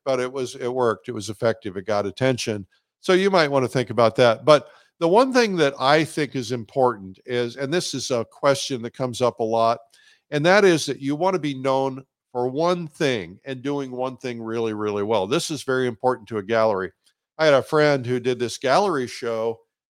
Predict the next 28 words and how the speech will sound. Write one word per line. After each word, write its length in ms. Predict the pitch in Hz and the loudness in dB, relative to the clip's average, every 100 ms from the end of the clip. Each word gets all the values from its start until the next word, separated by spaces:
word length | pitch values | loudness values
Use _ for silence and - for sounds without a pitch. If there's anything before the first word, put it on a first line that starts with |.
| _ | _
and, 640 | 135 131 127 127 127 123 120 - | -8 -4 -2 -2 -4 -8 -12 -10
uh, 420 | 123 120 113 113 - _ _ _ _ | -6 -2 -4 -6 -10 _ _ _ _
he 580 | 151 151 147 139 135 - _ _ _ _ | -4 0 0 0 -4 -10 _ _ _ _
had 180 | 120 131 | 0 2
not 300 | 135 160 - | 6 6 4
shown 340 | - 160 156 139 | 0 2 4 2
the 100 | 113 | 2
gallerist 600 | 123 131 131 120 - 120 | 6 6 6 2 0 0
what 100 | 110 | 0
he 80 | |
was 180 | 107 101 | 0 0
doing 300 | 120 120 101 | 0 0 0
beforehand, 720 | 101 - 131 139 123 110 107 - _ _ _ - | -4 -2 0 0 0 -4 -6 -10 _ _ _ -12
and 100 | 127 | -6
he 100 | 131 | -6
decided 480 | 139 - 190 202 160 | -4 0 2 2 0
to 80 | 135 | -2
change 520 | - 151 143 139 117 - | -2 -2 0 -2 -6 -6
everything 540 | 143 160 143 151 131 | -4 -2 -4 -4 -6
he 160 | 123 123 | -6 -4
painted. 420 | 127 127 123 104 | -2 -2 0 -2
He 100 | 107 | -6
changed 440 | - 135 135 - | -6 -6 -6 -8
his 180 | 123 110 | -10 -10
subject 560 | - 147 139 117 123 - | -6 -2 -2 -2 -8 -10
completely, 720 | 110 - 151 151 135 127 120 _ _ _ _ _ | -16 -8 -4 -2 -2 -2 -2 _ _ _ _ _
and 440 | 131 135 127 123 117 | -6 -2 -2 -4 -6
he 380 | 120 117 117 | -6 -6 -10